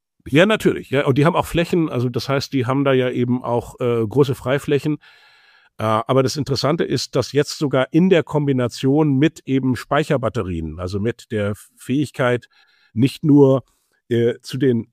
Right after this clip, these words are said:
Zeiten, wo die Sonne scheint, diese Energie nutzen zu können, sondern dann halt, ja, diesen äh, äh, diese, diese Kurve, die nach oben geht, zu glätten und dann eine, äh, eine vierundzwanzig sieben, äh,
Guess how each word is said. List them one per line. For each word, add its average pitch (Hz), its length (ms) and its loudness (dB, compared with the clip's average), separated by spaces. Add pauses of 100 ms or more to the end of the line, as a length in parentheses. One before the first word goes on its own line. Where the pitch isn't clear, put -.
Zeiten, 131 380 -2
wo 123 60 4
die 117 80 -2
Sonne 143 320 0
scheint, 139 360 -2
diese 135 180 -6
Energie 131 360 -2
nutzen 135 320 -2
zu 135 140 -6
können, 127 260 0
sondern 120 360 -2
dann 110 240 -2
halt, 117 320 -2 (1000)
ja, 113 160 0 (200)
diesen 117 300 -2 (640)
äh, - 240 -12
äh, - 40 -12 (480)
diese, 107 320 -4
diese 110 220 0
Kurve, 143 280 6
die 127 100 4
nach 113 140 2
oben 147 260 4
geht, 127 160 0
zu 104 100 -2
glätten 127 440 2
und 117 240 -2
dann 113 260 0
eine, 117 140 -2 (120)
äh, 117 180 -6
eine 113 220 -10
vierundzwanzig 110 500 -4
sieben, 127 380 -2
äh, 95 240 -8